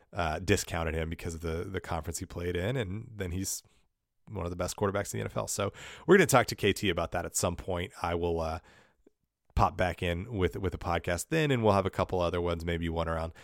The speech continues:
spring football and, um, some things like that. But I really appreciate you guys listening this season. It was fun doing the podcast. It was, um, rewarding doing something a little different.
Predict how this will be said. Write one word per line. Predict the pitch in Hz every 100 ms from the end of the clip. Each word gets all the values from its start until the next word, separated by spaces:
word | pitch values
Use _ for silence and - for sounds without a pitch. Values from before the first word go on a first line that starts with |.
| - -
spring | - 139 113
football | - 104 98 92 92 - - _
and, | - 95 90 87
um, | 85 82 85
some | - 90
things | 95 90
like | 87 -
that. | 90
But | 90
I | 92
really | 120 143
appreciate | - 120 - 107
you |
guys | 98 98 107
listening | 104 - 101 98 - - - -
this | 131 127
season. | - 147 113 120 117 120
It | -
was | 98 -
fun | 120 117
doing | 110 110
the | 107
podcast. | 110 104 - 107 107 - - -
It | - 95
was, | 90 87 82 -
um, | 95 85 82 87 - -
rewarding | 101 87 92 104 101 101 - 143 113
doing | 95 87
something | 95 - 90
a |
little | 87 87
different. | 85 107 - 104